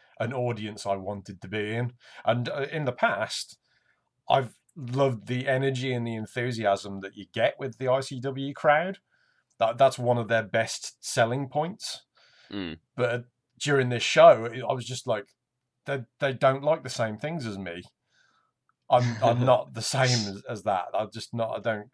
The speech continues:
Speaker 1: agree with what they're doing. It's just not for me, you know?"
Speaker 2: I,
Speaker 1: 'Cause I would have
Speaker 2: I
Speaker 1: been off my
Speaker 2: hated
Speaker 1: feet for that, the one count <laughs> kick out. I think it was
Speaker 2: Yeah.
Speaker 1: ridiculous.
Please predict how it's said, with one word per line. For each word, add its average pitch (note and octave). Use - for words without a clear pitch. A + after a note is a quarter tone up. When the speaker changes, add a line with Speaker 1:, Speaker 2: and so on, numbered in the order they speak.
Speaker 1:
agree A#2
with A2
what A2+
they're G#2+
doing. F#2+
It's -
just G#2
not G#2
for G2+
me, G2+
you A2
know?" B2+
Speaker 2:
I, G2
Speaker 1:
'Cause -
I D#3+
would D#3+
have F#2
Speaker 2:
I F#2+
Speaker 1:
been -
off A#2+
my C3+
Speaker 2:
hated G#2
Speaker 1:
feet F#3
for G#2+
that, G#2
the A#2+
one A2+
count G#2
<laughs> -
kick C3+
out. G#2+
I G#2+
think C3
it C#3
was G2+
Speaker 2:
Yeah. F2
Speaker 1:
ridiculous. G2+